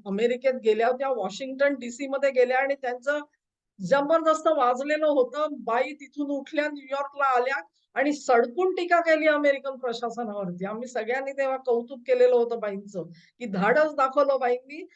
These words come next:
अमेरिकेच्या भूमीवरच अशी टीका केली. मोदींनी टीका केली नसेल, परंतु मोदींनी कृतीमधून अनेक गोष्टी दाखवल्या. तेव्हा अम-, अमेरिकेच्या भूमीवरती पुन्हा एकदा पाय रोवून उभा असलेला हा जो पंतप्रधान आहे, तो त्यांच्या बुडाला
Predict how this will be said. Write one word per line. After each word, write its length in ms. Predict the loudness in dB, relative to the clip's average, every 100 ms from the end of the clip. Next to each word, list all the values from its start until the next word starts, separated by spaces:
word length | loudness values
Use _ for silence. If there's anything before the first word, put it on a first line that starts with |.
| _ -6
अमेरिकेच्या 680 | 2 2 2 0 2 2
भूमीवरच 680 | 0 -2 -2 2 4 4 2
अशी 260 | -4 -6 -8
टीका 360 | -16 -6 -4
केली. 360 | -2 -4 -6 -8 -14 _ -12
मोदींनी 520 | -4 -4 -2 -2 -2
टीका 320 | -2 -4 0 0
केली 280 | 0 -2
नसेल, 400 | 0 0 2 0
परंतु 440 | 0 -2 -4 -6 -8
मोदींनी 520 | -2 -2 -2 -6 -8
कृतीमधून 760 | -8 -10 -6 -4 -4 -4 -4
अनेक 260 | -2 -2 -2 -6
गोष्टी 260 | -8 -8
दाखवल्या. 440 | -8 -8 -6 -6 -6
तेव्हा 380 | -8 -8 -8 -10 _ _ _
अम-, 220 | -10 -10 -8
अमेरिकेच्या 880 | -4 4 4 4 0 -2 -2 -2 -2
भूमीवरती 1000 | -2 -4 -2 0 2 2 0 -4 -8 -10 -12 _ _
पुन्हा 400 | -6 0 2 4
एकदा 320 | 4 2 0 -2
पाय 400 | -4 -2 2 4
रोवून 340 | 2 0 -2
उभा 400 | -4 -2 -4 -4
असलेला 380 | -6 -6 -4 -2
हा 180 | -2 -4
जो 140 | -4
पंतप्रधान 760 | -8 -10 -8 -6 -2 -2 0 0
आहे, 320 | -2 0 -2
तो 360 | -4 -4 -4 -4
त्यांच्या 420 | -6 -6 -4 -4
बुडाला 680 | -4 -4 0 4 4 4